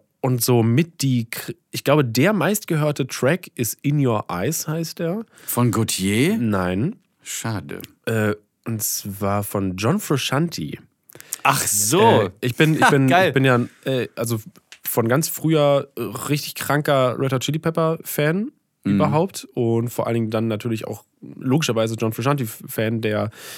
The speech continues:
Speaker 1: nebenbei ganz viele Solo-Alben rausgebracht hat und der dann
Speaker 2: Frusciante.
Speaker 1: Frusciante, Frusciante.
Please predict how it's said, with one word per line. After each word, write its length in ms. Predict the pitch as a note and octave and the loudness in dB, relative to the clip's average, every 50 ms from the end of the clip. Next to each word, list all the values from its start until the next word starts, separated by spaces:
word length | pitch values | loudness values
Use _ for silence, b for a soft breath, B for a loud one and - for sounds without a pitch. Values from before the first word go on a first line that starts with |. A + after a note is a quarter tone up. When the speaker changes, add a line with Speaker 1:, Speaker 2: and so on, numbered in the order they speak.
| B B B | B B B
Speaker 1:
nebenbei 420 | B2+ B2+ C3+ B2+ B2 A2+ A2+ A2+ | 4 4 4 4 4 4 4 4
ganz 200 | A2 A#2 A2+ A2+ | 4 2 0 0
viele 160 | - A#2+ A2 G#2 | 0 0 0 0
Solo-Alben 580 | G#2+ C3 D3 C3 A#2 G#2+ - G#2+ G2+ F#2+ G2+ | 2 2 2 2 2 0 0 -2 -2 -2 -2
rausgebracht 640 | F#2 - G2 F#2+ - - G#2+ F#2+ G2 F#2+ F#2+ - - | 0 0 0 0 -2 -4 -6 -4 -4 -4 -4 -4 -4
hat 160 | A2+ A2 - | -4 -4 -4
und 100 | G#2+ G#2 G2 | -4 -4 -4
der 60 | G2+ | -2
dann 140 | G2 G2+ F#2+ | -2 -2 -2
Speaker 2:
Frusciante. 580 | G2+ G2 F2 F#2+ F2 D2 C2+ - - C2+ C2 - | 0 0 0 0 -2 -4 -6 -8 -10 -10 -12 -12
Speaker 1:
Frusciante, 720 | - - - - F#3+ A3 - - A3 F#3 E3 D#3+ C#3+ - F3+ | -12 -8 -2 0 0 2 4 6 6 6 6 2 0 -2 0
Frusciante. 760 | - A#3+ C4+ B3+ - D4 C#4+ C4+ G#3+ G3+ - A3 G#3+ F#3 D#3+ | 0 2 2 2 4 6 6 6 6 6 6 6 8 8 8